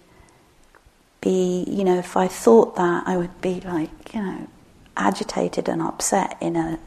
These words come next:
like, like that. And it stayed in my mind because I was, I think I was, I was at Gaia House in England, and I think I was lying on the grass outside. And so I was, I was feeling pretty settled, mind was pretty quiet,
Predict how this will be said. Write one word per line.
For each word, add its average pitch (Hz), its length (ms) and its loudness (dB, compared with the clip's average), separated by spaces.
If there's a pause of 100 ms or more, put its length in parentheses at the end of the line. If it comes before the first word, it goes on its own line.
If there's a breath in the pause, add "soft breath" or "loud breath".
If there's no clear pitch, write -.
(120)
like, 160 220 -2 (360)
like 185 200 -14
that. - 520 -4 (1120 loud breath)
And 208 140 4
it 208 160 2
stayed 262 420 8
in 233 140 10
my 208 140 2
mind 202 600 4
because 202 380 0
I 208 140 4
was, 202 280 2 (200)
I 202 220 6
think 285 260 6
I 254 80 10
was, - 440 2 (640 soft breath)
I 226 80 6
was 208 140 6
at - 160 0
Gaia 208 300 8
House 190 420 0
in 190 80 2
England, 190 420 0
and 185 100 0
I 185 120 2
think 196 180 -12
I 220 40 -4
was - 460 -2
lying 190 300 0
on 180 120 2
the 180 60 -4
grass 175 460 0
outside. 175 640 -4 (800 loud breath)
And 190 180 0
so 202 140 4
I 196 160 6
was, - 460 -4
I 202 120 0
was 196 140 -6
feeling 190 320 0
pretty 196 240 -2
settled, 185 800 -2
mind 180 300 0
was 185 140 -10
pretty - 240 -6
quiet, 180 560 -4